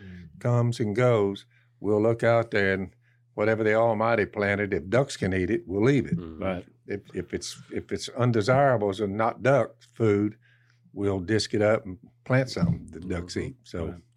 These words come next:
Speaker 1: Well, we got, we, we got a pretty good food regime going this year. But so going back to the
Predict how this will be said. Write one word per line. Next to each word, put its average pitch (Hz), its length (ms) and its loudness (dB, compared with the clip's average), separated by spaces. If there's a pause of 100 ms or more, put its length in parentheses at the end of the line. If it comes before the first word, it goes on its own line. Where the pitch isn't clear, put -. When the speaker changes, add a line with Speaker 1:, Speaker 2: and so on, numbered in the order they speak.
(120)
Speaker 1:
Well, 113 280 -8
we 101 140 -6
got, 123 280 -6 (440)
we, 117 200 -10
we 117 180 -10
got 131 160 -4
a 117 40 -4
pretty 139 240 -2
good 135 280 -2 (140)
food 143 280 2
regime 127 480 2
going 127 280 -4
this 131 220 -4
year. 104 180 2
But - 160 -12
so 110 280 0 (380)
going 127 260 0
back 123 300 0
to 131 240 2
the 101 460 -2